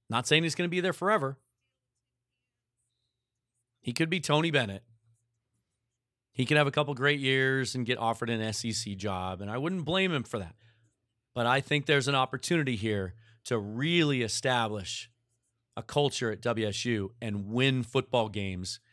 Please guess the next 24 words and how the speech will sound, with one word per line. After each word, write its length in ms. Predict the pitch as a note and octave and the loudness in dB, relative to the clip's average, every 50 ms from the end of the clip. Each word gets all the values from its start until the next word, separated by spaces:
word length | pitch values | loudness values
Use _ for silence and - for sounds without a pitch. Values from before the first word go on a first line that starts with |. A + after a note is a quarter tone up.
| _ _ _ _ - | _ _ _ _ -6
in 140 | - A#2 G#2+ | -4 -2 -2
the 80 | G#2 G2 | 0 0
meantime. 520 | G2 G2+ G2+ F#2+ - F#2+ F2+ F#2 F#2+ - - _ _ _ _ _ _ _ _ _ _ _ _ _ _ _ _ _ _ _ _ _ _ _ _ _ _ _ _ _ _ _ _ _ _ _ _ _ _ _ _ _ _ _ _ _ _ _ _ _ _ _ _ _ _ _ - | 0 -2 -2 -2 -4 -6 -10 -10 -12 -20 -20 _ _ _ _ _ _ _ _ _ _ _ _ _ _ _ _ _ _ _ _ _ _ _ _ _ _ _ _ _ _ _ _ _ _ _ _ _ _ _ _ _ _ _ _ _ _ _ _ _ _ _ _ _ _ _ -4
And 120 | A#2 A2 G#2 | -2 0 0
I'm 120 | G2+ F#2+ | 0 0
excited 280 | G2 - G#2+ G2+ F#2+ F#2 | -2 0 0 0 0 0
about 200 | F#2+ F#2+ F2+ - | -2 -4 -4 -4
that. 180 | F#2+ F2 - _ _ _ _ _ - - - - | -8 -10 -10 _ _ _ _ _ -20 -16 -6 0
What 120 | - C#4+ | 2 2
does 120 | D4 - | 4 2
twenty 280 | - - C4 B3 A#3+ A3 | 2 2 2 4 4 2
twenty-two 500 | D#3+ - G#3+ A3 G#3+ G3 C#3+ - G3+ G3 | 0 2 2 2 2 2 2 2 4 6
have 180 | F3+ F3+ F3 E3+ | 6 6 6 4
in 80 | E3 | 2
store 400 | C#3+ - - - D#3+ D#3 D3 D3 | 0 0 0 0 2 2 2 2
for 140 | - - D#3 | 0 0 -2
the 120 | C3 C3+ | -2 -2
show? 760 | B2 - - - - - E3+ F3 E3+ D#3+ A#2 F#2 E2+ D#2 - - - _ _ _ - - - | -2 -2 -4 -4 -4 -2 2 6 6 8 6 6 4 -6 -14 -16 -20 _ _ _ -20 -10 -4
<laughs> 100 | - C#3 - _ - - - - _ _ _ _ _ _ _ - - - - - - - - - - _ _ _ - | -4 -4 -4 _ -10 -12 -12 -12 _ _ _ _ _ _ _ -16 -16 -14 -14 -14 -16 -16 -16 -18 -20 _ _ _ 6
Um, 460 | D3 D3+ D3 C#3+ C#3 C3 B2+ B2+ B2 G#2+ - - _ _ _ _ _ _ _ _ _ _ _ _ _ _ _ - _ _ _ _ _ _ - - - _ _ _ _ _ _ _ _ _ _ _ _ _ _ _ _ _ _ _ _ _ _ _ - | 8 8 10 10 8 8 6 4 0 -4 -6 -16 _ _ _ _ _ _ _ _ _ _ _ _ _ _ _ -20 _ _ _ _ _ _ -20 -20 -20 _ _ _ _ _ _ _ _ _ _ _ _ _ _ _ _ _ _ _ _ _ _ _ -8
this 260 | A#2+ B2+ C#3+ - - | -2 0 0 2 2
is 140 | C#3 B2+ B2 | 2 4 6
a, 180 | C3+ B2+ B2 B2 - | 6 6 6 6 6
a, 300 | B2 B2 A#2+ A#2+ A#2+ | 4 6 6 4 0